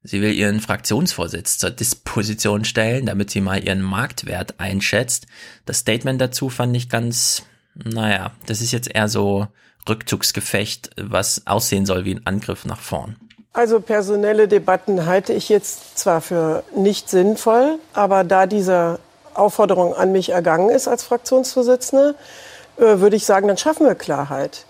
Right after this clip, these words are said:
Speaker 2: Äh, ich schlage deswegen, äh, den Gremien der Fraktion vor, dass wir die Fraktions-, äh, Vorsitzwahlen, die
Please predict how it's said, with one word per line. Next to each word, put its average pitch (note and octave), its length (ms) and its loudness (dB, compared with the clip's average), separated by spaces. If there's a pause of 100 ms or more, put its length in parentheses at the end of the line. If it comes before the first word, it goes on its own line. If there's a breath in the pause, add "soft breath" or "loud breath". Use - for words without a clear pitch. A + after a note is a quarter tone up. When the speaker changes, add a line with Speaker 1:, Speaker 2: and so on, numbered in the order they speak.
(360 loud breath)
Speaker 2:
Äh, F#3+ 320 4
ich - 260 -6
schlage F#3+ 280 2
deswegen, F3 580 -2
äh, F3 180 2
den E3+ 200 -2
Gremien A#3 500 4
der G#3+ 160 4
Fraktion G#3+ 560 2
vor, F#3 400 4
dass A3 240 -2
wir G3+ 120 0
die F3+ 200 -4
Fraktions-, F3+ 920 -2 (520 loud breath)
äh, F#3 220 4
Vorsitzwahlen, G#3 1120 2 (340)
die G3 320 -2